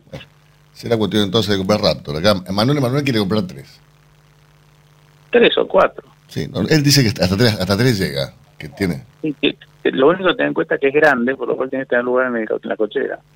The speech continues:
Speaker 1: Sí, él tiene tres cocheras, tiene, no tiene
Speaker 2: A
Speaker 1: problema
Speaker 2: ver,
Speaker 1: en ese
Speaker 2: Adi,
Speaker 1: sentido.
Speaker 2: estamos en un momento bisagra del país.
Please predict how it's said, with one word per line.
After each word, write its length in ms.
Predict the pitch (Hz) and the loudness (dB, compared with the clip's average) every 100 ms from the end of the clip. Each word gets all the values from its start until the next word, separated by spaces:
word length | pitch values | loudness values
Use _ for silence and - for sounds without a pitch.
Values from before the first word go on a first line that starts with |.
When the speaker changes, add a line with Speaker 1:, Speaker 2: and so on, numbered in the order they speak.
| _ - | _ -6
Speaker 1:
Sí, 220 | 76 60 | -6 -4
él 260 | 85 90 - | 0 0 0
tiene 300 | 85 76 67 | -4 -4 -8
tres 300 | - 80 73 | -10 -12 -12
cocheras, 640 | 65 71 73 58 58 - _ | -14 -14 -12 -12 -14 -20 _
tiene, 160 | 67 60 52 50 _ _ _ _ - - | -18 -18 -18 -20 _ _ _ _ -20 -14
no 120 | 156 | -4
tiene 180 | 170 160 | 0 2
Speaker 2:
A 0 | |
Speaker 1:
problema 140 | 85 | 4
Speaker 2:
ver, 80 | 175 | 4
Speaker 1:
en 40 | |
ese 100 | 165 | 6
Speaker 2:
Adi, 120 | 170 160 | 2 0
Speaker 1:
sentido. 180 | 147 151 | -2 0
Speaker 2:
estamos 300 | 208 214 170 | 2 4 2
en 80 | |
un 80 | 165 | 2
momento 400 | 156 156 156 147 | 0 0 0 0
bisagra 520 | 135 - 156 151 143 | 0 0 2 2 2
del 140 | 127 120 | -2 -2
país. 380 | 139 147 190 | -6 -4 -6